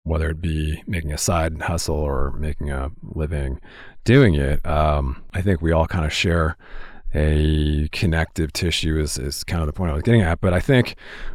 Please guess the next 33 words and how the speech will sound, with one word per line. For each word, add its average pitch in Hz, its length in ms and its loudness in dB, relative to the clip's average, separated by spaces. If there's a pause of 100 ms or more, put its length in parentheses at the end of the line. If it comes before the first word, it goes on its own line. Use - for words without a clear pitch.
if, 113 140 -2
these 117 200 4
first 190 260 6
two 107 320 8
are 82 80 0
pretty, 98 500 4 (300)
pretty 113 240 4
straight 85 380 2
up. 82 280 2 (500)
Um, 76 500 2
but, 101 200 -2
you 151 80 4
know, 127 180 4
they, 120 160 4 (120)
there, 127 200 2
there's 131 140 2
a 131 60 2
kind - 200 4
of 117 80 4
a 101 60 0
psychology 104 540 4
to 69 160 -4
it, - 60 -8
right? 80 240 -2
So, 87 300 4 (400)
um, 87 400 4
the 80 80 -2
first - 280 2
one 117 80 8
is 95 320 2 (200)
only 123 200 6
serious 104 400 6
writers 85 460 2